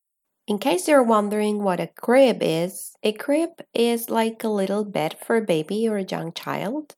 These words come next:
with bars on the side to stop the baby from falling out. This word is spelled C R I B,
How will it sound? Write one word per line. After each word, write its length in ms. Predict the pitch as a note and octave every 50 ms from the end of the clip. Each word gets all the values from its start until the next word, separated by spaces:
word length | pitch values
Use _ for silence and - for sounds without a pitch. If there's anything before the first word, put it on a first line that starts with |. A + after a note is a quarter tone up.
| _ -
with 220 | G#3 G#3+ G3 F3+
bars 320 | F#3+ G#3+ G#3+ G#3+ G#3+ G#3 -
on 80 | F3+
the 80 | E3 D#3
side 320 | - - - D3+ D3+ D3+
to 100 | - G#3
stop 380 | - - - - E3 D#3+ - -
the 160 | - E3+ E3+ E3+
baby 200 | E3 E3 E3 E3
from 200 | - - F3 E3
falling 380 | - - D#3+ E3 D#3+ D#3+ D#3
out. 480 | D#3 D3+ D3 - - - _ _ - - _ _ - _ _ _ _ _ _ _ _ _ _ _ _ _ -
This 180 | B3 C#4 C#4 -
word 380 | C4+ B3+ A#3+ A#3+ A#3 A#3 A#3
is 220 | A3+ G#3 G3 G3 -
spelled 580 | - - - F#3 F3 E3+ E3+ E3 E3 E3+ - - _ _
C 500 | - - - - A3 A#3 C4 D4 E4 - - _ _ -
R 640 | G#3+ G#3+ G#3 G3+ G3 G3 G3 G3 G3 G3+ G#3 A3+ - _ _ _ -
I 560 | - A3+ A#3 A#3 A#3 A#3 A#3 A#3 A#3 A#3 A#3 _ _ _ -
B, 220 | G3+ F3+ D#3+ D#3